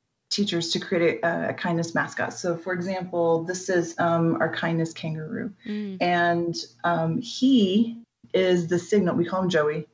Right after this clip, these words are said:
Speaker 1: Um,
Speaker 2: <laughs>
Speaker 1: other people can rename it. It can be Charlotte. Um,
Speaker 2: Yes.
Speaker 1: uh, he is the signal that something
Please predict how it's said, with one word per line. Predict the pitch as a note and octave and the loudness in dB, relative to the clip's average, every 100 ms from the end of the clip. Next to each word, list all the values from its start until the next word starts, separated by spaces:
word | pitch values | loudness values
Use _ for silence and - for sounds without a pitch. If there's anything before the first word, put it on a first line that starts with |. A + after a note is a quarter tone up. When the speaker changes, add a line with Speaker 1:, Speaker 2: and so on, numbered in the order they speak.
| _ - | _ -6
Speaker 1:
Um, | D#3 D3+ C#3+ - A3 | -6 -6 -10 -10 -10
Speaker 2:
<laughs> | G#3+ F#3+ | -8 -4
Speaker 1:
other | D#3 | -4
people | D#3 D#3+ | -2 -2
can | D#3+ E3 | -2 -2
rename | D3 F3+ D#3+ D3+ | 0 2 2 2
it. | - | -2
It | - | -2
can | E3 | 0
be | |
Charlotte. | E3 E3+ D#3 D#3 E3 - | 2 2 2 0 -2 -2
Um, | E3+ D#3+ | 0 2
Speaker 2:
Yes. | - - - - - - _ - | 0 -6 -14 -14 -16 -20 _ -4
Speaker 1:
uh, | F#3 F3+ F3 E3+ - - | 0 2 2 0 -6 -8
he | G3+ B3+ C4+ | 0 4 4
is | A3+ | 4
the | G#3+ | 2
signal | G#3 - C4+ B3 E3+ D#3 - | 0 0 2 2 2 -2 -2
that | D3 | -4
something | - G3+ F#3+ G3+ G3+ | 0 0 2 2 2